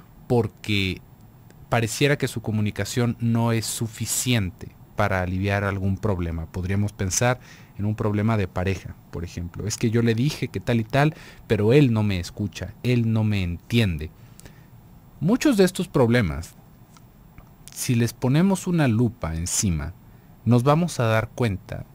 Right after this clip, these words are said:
de que no tiene que ver necesariamente con una falla en la comunicación, sino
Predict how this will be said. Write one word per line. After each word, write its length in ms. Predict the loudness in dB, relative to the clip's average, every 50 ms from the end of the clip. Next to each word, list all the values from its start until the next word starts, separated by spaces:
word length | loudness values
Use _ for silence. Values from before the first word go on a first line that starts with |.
| -20 -14
de 200 | -10 -6 -6 -6
que 440 | -6 -8 -10 -6 -4 -4 -4 -4 -8 -12 -14 -8 -4
no 540 | -2 0 0 0 0 0 0 0 -2 -6 -10 -18 -20 -20 -14 -8
tiene 240 | -4 -2 -2 -2 -2
que 140 | -2 -2 -2
ver 220 | -2 -2 -4 -4 -4
necesariamente 1400 | -4 -2 0 0 -2 -2 -4 -4 -4 -2 -2 -2 2 2 2 2 2 2 0 0 0 0 -2 -4 -4 -6 -10 -10
con 240 | -10 -8 -8 -6 -4
una 260 | -4 -4 -4 -4 -6
falla 540 | -8 -10 -10 -8 -6 -6 -4 -4 -2 -2 -2
en 120 | -2 -2
la 120 | -4 -6 -6
comunicación, 840 | -6 -6 -4 -4 -4 -4 -4 -6 -6 -8 -6 -6 -6 -6 -6 -8 -12 -18 -20 -20 -20 -20 -20 -20 -20 -18 -18 -18 -20 -20 -20 -20 -12
sino 640 | -6 -4 -2 -2 -2 -2 -2 0 0 0 -2 -4 -6